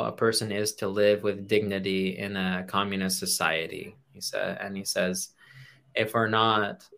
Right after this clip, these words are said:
brave enough to go out in the street and protest, you know, and be captured and thrown in prison, then at least we can follow these rules." And he gives a list. I, I don't know if it's ten rules or something like that, but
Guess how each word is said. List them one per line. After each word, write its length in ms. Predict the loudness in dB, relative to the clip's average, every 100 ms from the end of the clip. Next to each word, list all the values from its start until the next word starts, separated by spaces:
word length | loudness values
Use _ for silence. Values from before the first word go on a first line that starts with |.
| -12 -12 -10 6
brave 340 | 10 12 10
enough 420 | 4 4 4 2
to 80 | -4
go 200 | 2 4
out 260 | 4 4 2
in 80 | -2
the 100 | -4
street 360 | -2 0 2
and 180 | 0 -4
protest, 920 | 4 6 6 4 2 2 -2 -6 -8 _ -6
you 60 | -4
know, 80 |
and 100 | 0
be 80 | -2
captured 500 | 2 8 8 6 -4
and 120 | -4 2
thrown 180 | 2
in 140 | 2 0
prison, 600 | 4 4 2 0 -2 -6 _ _ _ _
then 140 | 0 0
at 120 | 2
least 260 | 2 2 0
we 80 |
can 200 | 0 -2 2
follow 360 | 6 8 6
these 240 | 2 0 0
rules." 580 | 0 0 0 -6 -8 -4
And 180 | -4 -2
he 120 | -2
gives 400 | 0 -2 -2 -4
a 360 | -4 -4 -8 -12 _
list. 400 | -4 0 0 0
I, 160 | 0 2
I 40 |
don't 100 | 2
know 80 | 2
if 80 | 0
it's 160 | -4
ten 500 | -2 4 6 8 4
rules 480 | 4 6 8 8 6
or 80 | 0
something 200 | -4 -4
like 200 | -4 -2
that, 260 | 2 2 4
but 160 | -2